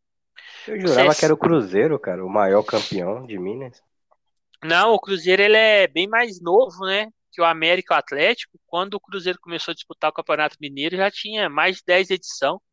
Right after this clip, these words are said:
Speaker 1: Ah, tá.
Speaker 2: E o Cruzeiro, se-, no início, o clássico era Atlético e América, né? O Cruzeiro, ele é de mil novecentos e dezessete. Ele fez, ele fez, é, ele fez, é, cem anos faz pouco tempo, né?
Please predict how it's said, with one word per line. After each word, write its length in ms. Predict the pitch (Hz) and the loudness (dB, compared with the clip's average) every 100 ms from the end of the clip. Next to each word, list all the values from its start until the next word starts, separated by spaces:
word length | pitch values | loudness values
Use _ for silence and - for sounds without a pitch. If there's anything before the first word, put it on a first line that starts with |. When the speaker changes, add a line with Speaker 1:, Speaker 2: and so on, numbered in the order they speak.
| _ _ _ _ _ _ - | _ _ _ _ _ _ -20
Speaker 1:
Ah, 280 | 80 165 | -18 -12
tá. 40 | - | -10
Speaker 2:
E 600 | 151 156 156 147 131 127 | -8 -4 -2 -2 -4 -8
o 60 | - | -12
Cruzeiro, 480 | - 170 151 165 180 | -2 -2 0 0 -2
se-, 180 | - - _ - | -6 -14 _ -10
no 140 | 175 | -6
início, 440 | 180 165 190 - 233 | -4 -4 -4 -4 -8
o 40 | |
clássico 500 | - 170 180 - - | -2 2 2 0 0
era 140 | 220 | 0
Atlético 520 | 208 - 185 240 - 247 | 0 0 0 0 -4 -6
e 60 | |
América, 460 | 330 226 160 - 160 | -6 -2 -4 -4 -12
né? 160 | 165 170 | -14 -18
O 60 | |
Cruzeiro, 500 | _ 170 151 175 202 | _ -12 -4 0 2
ele 120 | 202 | 4
é 60 | 202 | 2
de 160 | 180 180 | 0 -8
mil 100 | 208 | -6
novecentos 360 | 208 214 208 | -4 -6 -8
e 40 | 202 | -4
dezessete. 800 | 226 240 - 170 160 - - - _ _ _ _ _ _ _ _ | -2 -2 -2 -4 -4 -6 -12 -12 _ _ _ _ _ _ _ _
Ele 100 | 147 | -16
fez, 380 | - 160 160 156 | -4 -4 -4 -6
ele 280 | 156 156 156 | -10 -10 -12
fez, 600 | - 170 165 165 156 - _ _ _ - - _ _ _ _ _ _ _ _ | -6 0 0 0 -2 -8 _ _ _ -20 -20 _ _ _ _ _ _ _ _
é, 580 | 139 143 135 131 120 117 143 | -8 -4 -2 -4 -4 -8 -12
ele 120 | 147 | -12
fez, 480 | - 160 160 165 151 | -6 -2 0 -2 0
é, 380 | 160 156 143 131 | 2 4 2 -2
cem 340 | - 165 147 | -2 -4 -2
anos 180 | 135 170 | -4 -2
faz 220 | 196 165 | -4 -4
pouco 220 | - 202 _ | -8 -10 _
tempo, 240 | 143 147 _ | -6 -6 _
né? 120 | 143 | -20